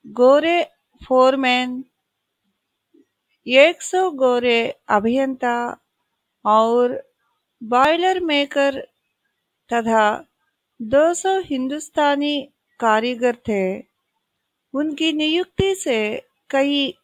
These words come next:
गोरे लोगों को ईर्ष्या हुई। अंग्रेजों की तरफदारी करने वाले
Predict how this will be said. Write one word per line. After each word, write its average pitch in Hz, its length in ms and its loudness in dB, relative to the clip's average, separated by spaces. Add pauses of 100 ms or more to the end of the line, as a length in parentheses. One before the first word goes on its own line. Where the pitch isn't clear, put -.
(140)
गोरे 311 380 2
लोगों 302 460 -2
को 294 260 0
ईर्ष्या 254 540 -2
हुई। 214 580 -2 (960)
अंग्रेजों 349 680 -2
की 269 320 -4
तरफदारी 262 760 -2
करने 247 400 -4
वाले 208 560 -2